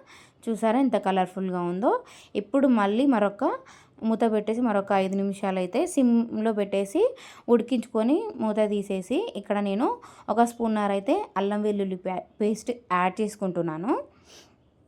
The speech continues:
అల్లం వెల్లుల్లి పేస్ట్ మొత్తం కలుపుకున్న తర్వాత దీంట్లోకి కొంచెం గరం మసాలా, కొంచెము ధనియా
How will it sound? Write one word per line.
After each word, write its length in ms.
అల్లం 260
వెల్లుల్లి 300
పేస్ట్ 340
మొత్తం 260
కలుపుకున్న 500
తర్వాత 360
దీంట్లోకి 480
కొంచెం 260
గరం 280
మసాలా, 400
కొంచెము 320
ధనియా 260